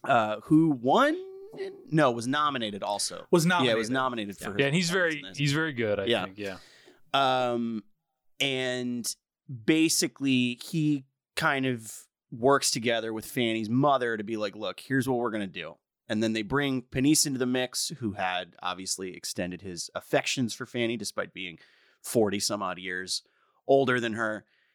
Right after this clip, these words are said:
Speaker 1: And they all kind of basically arrange a marriage between Panisse and Fanny so that the kid will have a father and a life and all that,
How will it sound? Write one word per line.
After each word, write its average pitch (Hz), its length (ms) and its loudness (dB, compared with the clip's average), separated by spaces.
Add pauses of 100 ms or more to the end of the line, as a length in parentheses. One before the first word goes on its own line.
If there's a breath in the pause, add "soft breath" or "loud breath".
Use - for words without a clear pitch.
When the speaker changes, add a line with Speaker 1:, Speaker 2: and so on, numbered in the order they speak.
(320)
Speaker 1:
And 107 680 -4 (380)
they 143 300 4
all 139 200 4
kind 127 460 -4
of 101 200 -8
basically 104 800 -4 (220)
arrange 117 480 2
a 110 80 -2
marriage 101 500 -6
between 107 440 -4
Panisse 104 500 -4
and 101 120 -12
Fanny 98 460 -8
so - 200 -2
that 98 220 -4 (180)
the 117 60 -8
kid 107 260 0
will 95 100 -4
have 98 120 -2
a 92 60 -16
father 87 540 -4
and 92 140 -12
a 95 60 -12
life 82 500 -8
and 90 100 -10
all 80 140 -10
that, - 200 -18